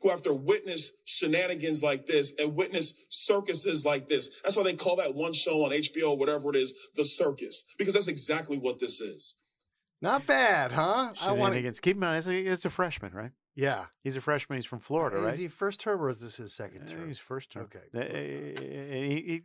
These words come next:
Speaker 3: he, he's
Speaker 2: Amen.
Speaker 3: He might
Speaker 2: Like,
Speaker 3: be second term. I don't know. He's,
Speaker 2: nailed
Speaker 3: he's from
Speaker 2: it.
Speaker 3: Florida. I,
Speaker 2: Nailed it.
Speaker 3: it, it, you know, you, you give me fifteen members like that, most of our problems would be over here right away, right?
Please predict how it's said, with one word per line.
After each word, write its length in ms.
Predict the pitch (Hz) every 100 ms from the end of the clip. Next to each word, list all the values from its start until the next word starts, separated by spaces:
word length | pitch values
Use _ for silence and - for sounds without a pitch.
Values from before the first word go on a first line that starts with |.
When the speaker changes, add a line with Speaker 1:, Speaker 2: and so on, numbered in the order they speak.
| -
Speaker 3:
he, 60 | 151
he's 100 | 156
Speaker 2:
Amen. 460 | 196 196 175 110 90 _ _ _
Speaker 3:
He 80 | -
might 140 | 139 143
Speaker 2:
Like, 100 | 143
Speaker 3:
be 40 |
second 260 | 117 113 110
term. 140 | 107
I 160 | 117 143
don't 120 | 131
know. 60 |
He's, 80 | 139
Speaker 2:
nailed 180 | - 131
Speaker 3:
he's 180 | 190 180
from 100 | 175
Speaker 2:
it. 80 | 147
Speaker 3:
Florida. 380 | 156 165 143 123 226
I, 80 |
Speaker 2:
Nailed 200 | 185 101 92
it. 140 | 87
Speaker 3:
it, 180 | 123 120 -
it, 260 | 123 120 _ _ _ _ _ _
you 100 | 117 113
know, 120 | 107
you, 240 | 120 123 123
you 140 | 127 120
give 120 | 131
me 100 | 123
fifteen 420 | 120 127 - 123
members 320 | 120 117 117
like 180 | 113 104
that, 260 | 110 110 104 -
most 200 | 110 107
of 60 | 104
our 100 | 101
problems 320 | 101 104 107
would 80 | 98
be 140 | 95
over 200 | 101 104
here 160 | 104 104
right 160 | 101 98
away, 220 | 98 98
right? 240 | 95 95